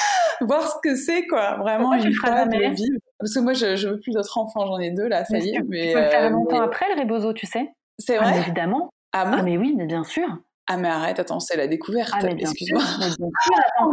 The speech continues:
Speaker 1: <laughs> On va en parler juste après. Parce qu'en plus, euh, ce que je trouve assez dingue, c'est que moi, tu vois, pour ma deux-, mon deuxième, là, ça fait dix-neuf mois qu'il est né.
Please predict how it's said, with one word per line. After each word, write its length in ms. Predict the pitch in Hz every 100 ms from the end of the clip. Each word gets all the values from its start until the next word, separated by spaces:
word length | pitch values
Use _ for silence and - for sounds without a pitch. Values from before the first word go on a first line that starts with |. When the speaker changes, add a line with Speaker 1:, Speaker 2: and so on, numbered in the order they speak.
| 262
Speaker 1:
<laughs> 100 | -
On 120 | 330 254
va 80 |
en 160 | 269 262
parler 360 | 269 262 285 277
juste 220 | 269 269
après. 340 | 294 277 359 -
Parce 140 | 240
qu'en 240 | 262 240
plus, 260 | 262 370 -
euh, 840 | 240 170 - 190 180 170 165 180
ce 120 | 185
que 120 | - -
je 100 | -
trouve 180 | - 202
assez 320 | - 208 214
dingue, 360 | 214 262 302 185 151 -
c'est 240 | - 214
que 100 | 208
moi, 220 | 196 202 214
tu 140 | 226
vois, 80 | 220
pour 120 | 214
ma 140 | 185 170
deux-, 280 | 190 190 -
mon 180 | 185 180
deuxième, 460 | 180 190 196 269
là, 240 | 214 254 - - - - - -
ça 160 | - 185
fait 140 | 196
dix-neuf 400 | 180 190 196 190
mois 160 | 220 226
qu'il 220 | - 190
est 100 | 175
né. 320 | 185 226 403